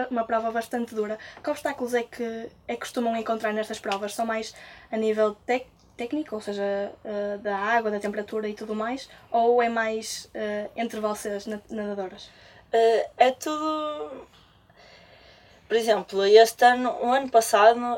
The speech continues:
Speaker 2: eh, foi atribuída uma nova regra, eh, pela fina,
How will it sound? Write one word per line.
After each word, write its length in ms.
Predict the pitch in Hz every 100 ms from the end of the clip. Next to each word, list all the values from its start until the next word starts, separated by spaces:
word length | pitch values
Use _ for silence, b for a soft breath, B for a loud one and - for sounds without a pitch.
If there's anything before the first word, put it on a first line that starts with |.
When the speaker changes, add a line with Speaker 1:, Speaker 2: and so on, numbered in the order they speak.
| -
Speaker 2:
eh, 400 | 214 202 196 190 190
foi 960 | 214 208 202 202 190 185 180 170 165 - _
atribuída 500 | 190 190 202 202 202
uma 160 | 208 202
nova 260 | 202 196
regra, 540 | 180 185 185 190 190 - -
eh, 320 | 190 185 180
pela 220 | 196 185
fina, 520 | 185 - 185 196 202